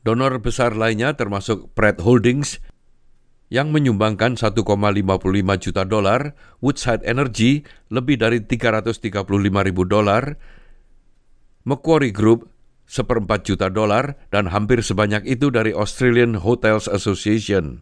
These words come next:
Semua sumbangan dari Pratt Holdings disumbangkan ke Partai Nasional dan Liberal, sementara Woodside diberikan kepada koalisi dan organisasi partai buruh. Sebanyak delapan koma tiga juta dolar sumbangan dari lima organisasi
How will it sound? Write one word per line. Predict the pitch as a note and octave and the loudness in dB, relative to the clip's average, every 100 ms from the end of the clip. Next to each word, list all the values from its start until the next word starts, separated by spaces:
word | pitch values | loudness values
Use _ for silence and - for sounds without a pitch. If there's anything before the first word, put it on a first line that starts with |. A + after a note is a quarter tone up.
| _ _ - - _ _ | _ _ -20 -20 _ _
Semua | - A2 G#2 A2+ | -6 -2 0 -2
sumbangan | A2 G2+ G2 A2+ | -2 -2 0 0
dari | G#2+ G2+ | 0 -2
Pratt | - G#2+ G2 | 0 0 2
Holdings | G#2 G#2 B2 B2+ - | 2 4 2 0 -2
disumbangkan | G#2 G#2+ G2+ G2 A2 | 0 2 2 0 -2
ke | F#2+ | -2
Partai | G2 F#2 G2 | -2 -2 -2
Nasional | F#2+ F#2+ F#2 G#2+ G#2 | -2 -4 -4 -2 0
dan | F#2 G2 | -2 -2
Liberal, | C#3+ B2+ A2+ C3 - - - - | 0 2 2 0 -6 -18 -20 -14
sementara | - C#3+ D3+ C3+ A#2+ | -6 -4 0 0 2
Woodside | G2 A#2+ - A2+ A#2+ - A2 | 2 2 2 0 -2 -4 -2
diberikan | G2+ G2+ F#2 G2 | 0 0 0 -2
kepada | F#2+ F2+ F2+ F2 | 0 0 0 0
koalisi | F#2 G#2 A#2+ - B2 | 0 2 2 0 -2
dan | A2 G#2+ | 0 0
organisasi | F#2 G2 F2+ F#2 F2 F#2+ - F#2 | -2 0 0 0 0 -2 -2 -2
partai | E2+ E2+ F2 | -2 -2 -4
buruh. | F2 A2+ G2+ - _ _ - - - _ _ _ _ | 2 4 4 2 _ _ -20 -20 -20 _ _ _ _
Sebanyak | - A#2+ C3 D3 E3+ | -6 -2 0 0 -2
delapan | D#3+ D#3 D#3 D3 | -2 -2 -2 -4
koma | C3+ C3 | -6 -6
tiga | A#2+ A2+ | -4 -4
juta | A2 A2 | -2 0
dolar | G#2+ G#2 G#2+ A2 | 2 2 2 0
sumbangan | A2 G2 F#2+ A2+ | 0 0 0 0
dari | G#2+ G2+ G2 | 0 0 0
lima | G2+ F#2+ | 0 2
organisasi | F#2 F#2+ G2 G2 - G2+ - A#2 C#3 | 2 2 0 -2 0 -2 0 -2 -2